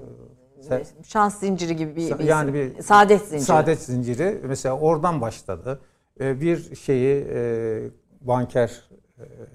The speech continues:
Speaker 1: Castelli hikayeleri vesaire gibi. Yani birike birike bu dünya çapında da, e, bazı yerlerde olan, e, bir şey ve, e, kitle buna çok teşne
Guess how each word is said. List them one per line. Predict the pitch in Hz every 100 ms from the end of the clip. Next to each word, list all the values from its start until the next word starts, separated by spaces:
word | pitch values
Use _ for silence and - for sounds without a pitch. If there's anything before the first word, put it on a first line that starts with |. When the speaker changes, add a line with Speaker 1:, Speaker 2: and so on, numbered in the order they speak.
| - _ _ - _
Speaker 1:
Castelli | 117 107 - 101 92
hikayeleri | 98 - 90 87 85 107 -
vesaire | 139 - 156 127 98
gibi. | 92 - - _ _ _
Yani | 123 120
birike | 127 147 151 196
birike | 156 113 - 160 226 _ _ _ _
bu | 147 135
dünya | 143 151 165 151
çapında | 143 - 123 131
da, | 120 98 - _
e, | 107 101
bazı | 113 104 104
yerlerde | 95 98 147 190
olan, | 151 147 131 98 _ -
e, | 92 90
bir | -
şey | - - -
ve, | - - -
e, | - 117 - - - - - - - -
kitle | - - - 147
buna | 135 147
çok | 143 139 -
teşne | 123 117 -